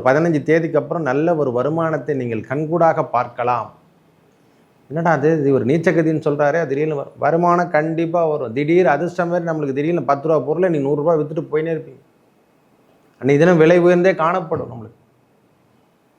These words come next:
அஞ்சு ரூபா பொருளே அன்னைக்கு பார்த்தோன்னா, அது ரொம்ப முக்கியமான பொருளா தேவைப்படும். அந்த நேரத்துல அது ரேட்டா அதிகமா வச்சு வியாபாரம், வியாபாரம் பண்ற மாதிரி ஆயிடும். இந்த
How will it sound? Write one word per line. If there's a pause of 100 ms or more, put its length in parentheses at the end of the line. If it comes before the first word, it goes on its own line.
(680)
அஞ்சு
ரூபா
பொருளே
அன்னைக்கு
பார்த்தோன்னா,
அது
ரொம்ப
முக்கியமான
பொருளா
தேவைப்படும்.
அந்த
நேரத்துல
அது (120)
ரேட்டா
அதிகமா
வச்சு
வியாபாரம், (480)
வியாபாரம்
பண்ற
மாதிரி
ஆயிடும். (1600)
இந்த